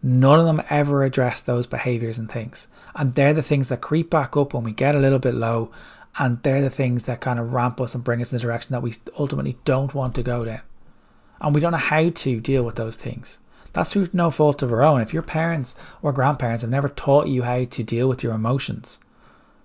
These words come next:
how can you know? It's just something to think about. How can you know how to do things if, if you've never been taught?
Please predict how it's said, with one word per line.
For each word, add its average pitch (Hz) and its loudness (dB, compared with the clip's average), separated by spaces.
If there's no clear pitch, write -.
how 156 2
can 156 -2
you 139 4
know? 131 0
It's - -8
just - 0
something 185 2
to 165 -2
think 175 -2
about. 127 -4
How 175 2
can 175 0
you 175 0
know 156 2
how 127 2
to 131 -8
do 135 2
things 104 -6
if, 131 0
if 147 -4
you've 139 2
never 131 4
been 117 -2
taught? - -6